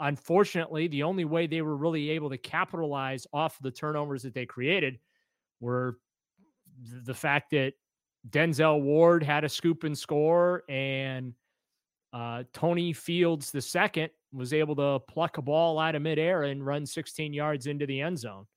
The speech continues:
Um, uh, uh, otherwise, I, they might have lost that game. I mean, uh, and if you wanna really play the ifs and buts and candy and nuts, guess what? It's fourteen thirteen without those two touchdowns by the Browns. So, um,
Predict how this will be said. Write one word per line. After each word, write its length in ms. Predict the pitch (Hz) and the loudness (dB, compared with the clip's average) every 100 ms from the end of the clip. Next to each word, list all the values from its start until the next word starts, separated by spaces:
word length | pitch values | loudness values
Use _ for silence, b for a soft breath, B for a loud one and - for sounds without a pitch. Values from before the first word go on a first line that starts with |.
| _ _ _ _ _ - | _ _ _ _ _ -12
Um, 540 | 117 113 113 110 98 _ _ _ | -8 -6 -8 -10 -16 _ _ _
uh, 60 | 110 90 - | -20 -20 -20
uh, 160 | 104 90 _ - | -20 -20 _ 6
otherwise, 840 | 185 208 139 101 107 135 - - _ _ _ _ _ _ | 10 10 8 2 -4 -6 -8 -12 _ _ _ _ _ _
I, 160 | 120 160 | -8 -2
they 160 | 143 190 | 2 8
might 140 | 294 | 8
have 100 | 254 | 10
lost 260 | 175 254 - | 12 10 8
that 180 | 254 - | 4 4
game. 280 | 135 110 113 | 2 2 -4
I 80 | |
mean, 300 | 135 139 139 120 | -6 -8 -10 -14
uh, 160 | 117 98 _ _ 143 | -18 -20 _ _ -8
and 180 | 147 | -8
if 300 | 147 147 131 | -8 -12 -2
you 80 | 143 | 2
wanna 240 | 135 196 175 | 6 6 6
really 260 | 151 190 | 8 6
play 240 | 185 180 226 | 6 6 6
the 200 | 175 156 | 6 2
ifs 180 | 180 190 | 2 0
and 100 | 156 | 2
buts 260 | 185 196 170 | 2 2 -2
and 100 | 139 | 0
candy 320 | 190 202 175 | 2 2 4
and 60 | |
nuts, 180 | 180 220 | 4 4
guess 240 | - 160 202 | 2 2 6
what? 140 | 233 | 4
It's 80 | - | 4
fourteen 440 | 170 170 185 180 | 0 0 0 0
thirteen 400 | 185 208 196 165 | 2 2 2 -2
without 240 | 147 151 151 | 0 2 2
those 180 | 160 | 0
two 120 | - 175 | -2 -2
touchdowns 520 | 180 202 - 151 139 | 0 -2 -2 -4 -4
by 200 | 143 151 | -2 -2
the 100 | 156 | -2
Browns. 440 | 160 220 156 123 | 0 -2 -4 -14
So, 420 | - 143 139 139 - _ _ _ _ _ _ _ 147 | -6 -2 0 -2 -6 _ _ _ _ _ _ _ 4
um, 720 | 135 135 131 131 131 127 | 6 8 6 2 -2 -6